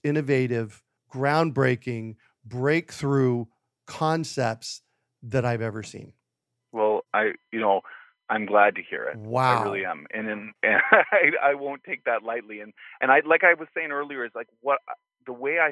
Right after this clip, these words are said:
Speaker 2: feel about these sort of things is that, like, your excitement around it is case in point.
Speaker 1: Yeah.
Speaker 2: It probably hits you in your sinew because it's there,
Speaker 1: Oh,
Speaker 2: man.
Speaker 1: it is. I
Speaker 2: Right?
Speaker 1: mean, I'm still getting
Speaker 2: Like,
Speaker 1: chills.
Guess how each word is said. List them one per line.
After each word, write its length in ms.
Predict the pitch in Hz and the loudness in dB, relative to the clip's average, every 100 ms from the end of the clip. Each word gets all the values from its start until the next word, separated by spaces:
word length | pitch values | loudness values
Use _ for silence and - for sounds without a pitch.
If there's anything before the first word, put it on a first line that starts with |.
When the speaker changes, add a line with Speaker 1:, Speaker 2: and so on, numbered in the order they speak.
| - | -2
Speaker 2:
feel 200 | 143 135 | -8 -6
about 220 | 120 107 | -4 -4
these 120 | 107 104 | -6 -16
sort 160 | 110 101 | -14 -14
of 60 | |
things 260 | - 98 95 - | -14 -16 -18 -18
is 120 | 104 - | -8 0
that, 160 | 104 - _ 135 | 2 0 _ 2
like, 180 | 151 147 | 2 4
your 140 | 165 | 2
excitement 560 | 170 - 175 202 185 147 | 2 -2 -2 -2 -4 -6
around 360 | 123 113 110 110 | 0 0 0 -6
it 80 | - _ _ | -20 _ _
is 160 | 123 110 - - | -16 -16 -16 -14
case 160 | 143 - | -14 -10
in 100 | 123 | -12
point. 380 | - 131 123 - _ _ - | -6 -2 -2 -4 _ _ -4
Speaker 1:
Yeah. 460 | 156 233 214 117 - _ _ | 2 4 2 0 -8 _ _
Speaker 2:
It 200 | 147 147 | 2 2
probably 540 | - 190 208 208 190 - _ | 2 4 4 2 -6 -12 _
hits 160 | 214 - - | -10 -10 -14
you 160 | 147 147 | -14 -12
in 200 | 143 160 | -12 -10
your 120 | 156 - - | -12 -12 -10
sinew 280 | 220 175 | -10 -10
because 340 | 147 - - 156 | -12 -12 -8 -8
it's 100 | 143 - _ | -10 -18 _
there, 320 | 117 143 196 151 | 4 4 4 2
Speaker 1:
Oh, 40 | |
Speaker 2:
man. 260 | 98 196 196 | 4 4 4
Speaker 1:
it 100 | 190 | 4
is. 420 | 240 233 120 - - | 4 4 0 -6 -2
I 80 | - | 4
Speaker 2:
Right? 220 | 135 175 | 4 4
Speaker 1:
mean, 100 | 165 - | -2 -4
I'm 140 | 170 | -4
still 280 | 139 233 233 | -2 -2 0
getting 220 | 202 202 | 0 0
Speaker 2:
Like, 60 | - | 2
Speaker 1:
chills. 480 | 226 254 135 - | 6 6 6 -2